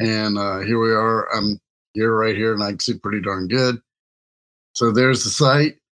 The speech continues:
So anyway, we got connected, and next thing you know, you know, here we are. And, uh,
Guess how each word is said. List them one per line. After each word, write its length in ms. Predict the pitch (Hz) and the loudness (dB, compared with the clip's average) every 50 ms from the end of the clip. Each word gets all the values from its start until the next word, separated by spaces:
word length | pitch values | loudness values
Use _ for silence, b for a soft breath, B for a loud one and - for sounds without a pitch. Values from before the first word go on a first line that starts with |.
| _ _ _ _ | _ _ _ _
So 140 | - - 190 | 0 4 6
anyway, 300 | 196 185 170 151 143 139 | 6 8 8 8 8 6
we 160 | 135 127 127 | 6 4 4
got 220 | 139 175 190 190 190 | 2 2 0 2 2
connected, 580 | 190 170 156 139 135 131 131 - 139 135 127 117 | 2 4 4 4 4 2 2 0 0 0 0 0
and 240 | - - 127 117 | 0 0 2 4
next 220 | 123 143 147 143 - | 4 4 4 2 2
thing 120 | 151 147 | 2 2
you 80 | 143 131 | 4 4
know, 340 | 123 123 120 120 120 113 - - _ _ _ _ _ _ _ _ - | 4 4 2 2 0 -2 -4 -8 _ _ _ _ _ _ _ _ -2
you 60 | 123 | 0
know, 100 | 113 107 | 0 4
here 140 | 120 147 151 | 4 4 4
we 140 | 156 147 | 6 4
are. 320 | 131 113 110 110 113 113 - _ _ _ _ _ _ _ _ _ _ - | 4 4 4 2 0 -2 -4 _ _ _ _ _ _ _ _ _ _ -4
And, 480 | 113 113 113 113 113 110 110 110 110 | -2 0 0 0 0 0 0 0 0
uh, 320 | 110 107 104 101 101 101 | 0 0 0 0 -2 -4